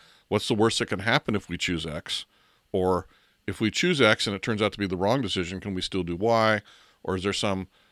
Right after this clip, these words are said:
fundamental thing that changes if we do X and that we can't come back from? You know, is it a one-way decision or a two-way decision? So that's an example of, you know, why you need to ask those questions. And in fact,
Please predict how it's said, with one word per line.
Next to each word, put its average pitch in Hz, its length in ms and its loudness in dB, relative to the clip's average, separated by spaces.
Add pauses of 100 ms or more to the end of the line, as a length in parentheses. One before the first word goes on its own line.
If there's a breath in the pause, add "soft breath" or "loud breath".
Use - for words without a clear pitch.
fundamental 104 520 0
thing 104 200 -2
that 92 140 -4
changes 101 500 0
if 92 140 -6
we 98 80 -2
do 92 240 -2
X 90 260 -2
and 85 100 -8
that 82 60 -8
we 87 140 -6
can't - 260 -10
come 87 160 -6
back 85 240 -6
from? 76 260 -14 (320 soft breath)
You 76 80 -8
know, 80 120 -4
is 82 80 -6
it 90 80 -4
a 85 40 0
one-way 87 440 -4
decision 78 440 -6
or 76 140 -8
a 76 40 -10
two-way 76 340 -8
decision? 67 460 -14 (520 soft breath)
So 127 320 8
that's 147 380 4 (380)
an 117 80 2
example 95 460 0
of, 87 240 -4 (380)
you 98 80 -6
know, 73 80 -6
why 85 240 -2
you 92 120 -2
need 87 160 -6
to - 180 -8
ask 73 240 -12
those 80 160 -10
questions. - 500 -8 (320 loud breath)
And 131 80 2
in 151 80 4
fact, 202 380 6